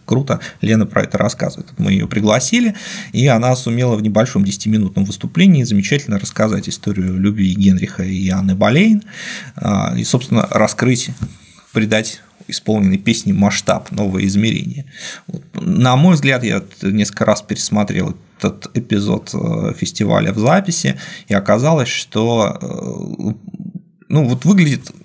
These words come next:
хорошо, интересно, и мы решили этот формат масштабировать и сделать отдельное, отдельную программу,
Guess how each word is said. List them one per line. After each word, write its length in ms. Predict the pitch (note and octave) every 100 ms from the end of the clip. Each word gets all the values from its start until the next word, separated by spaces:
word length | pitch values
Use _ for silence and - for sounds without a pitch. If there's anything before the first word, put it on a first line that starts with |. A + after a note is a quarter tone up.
| -
хорошо, 520 | - B2+ C#3+ - A#2
интересно, 640 | G#2 - C#3 D3 - - -
и 100 | A#2
мы 140 | A#2 F3
решили 300 | E3 C#3+ C3+
этот 160 | -
формат 400 | - A#2+ B2 G#2
масштабировать 640 | B2 - B2 C3 E3 A#2
и 60 | G2+
сделать 260 | G2+ B2+ B2
отдельное, 800 | - A2+ B2+ D3+ B2 G2+ - - -
отдельную 580 | - A2 A#2+ A2+ F#2+ F#2+
программу, 580 | - B2 E3+ A3 G3